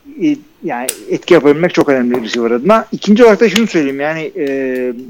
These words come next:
on tane iyi receiver'ın olsa kesin Super Bowl'u mu alıyorsun? Yani bir yerden sonra şey, e, çok bir önemi olmuyor receiver doldurmanın. Yani takımın eksiklikleri bak.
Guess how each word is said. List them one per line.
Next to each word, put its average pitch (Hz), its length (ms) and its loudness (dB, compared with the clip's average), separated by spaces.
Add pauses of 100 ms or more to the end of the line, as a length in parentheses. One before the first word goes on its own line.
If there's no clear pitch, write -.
(880)
on 247 180 6
tane 180 320 0
iyi 165 160 -6
receiver'ın 165 360 -6
olsa 165 240 -8
kesin 196 340 -8
Super 214 260 -10
Bowl'u 180 200 2
mu 127 100 -4
alıyorsun? 113 320 -8
Yani 123 100 -8
bir 170 60 0
yerden 180 280 4
sonra 175 260 -4
şey, 180 240 -2 (360)
e, 123 560 0 (120)
çok - 220 -2
bir 190 80 4
önemi 175 220 -2
olmuyor 170 260 0 (600)
receiver 127 440 -4
doldurmanın. 117 420 -4
Yani 143 140 -6
takımın 196 300 2 (280)
eksiklikleri 208 540 0
bak. - 140 4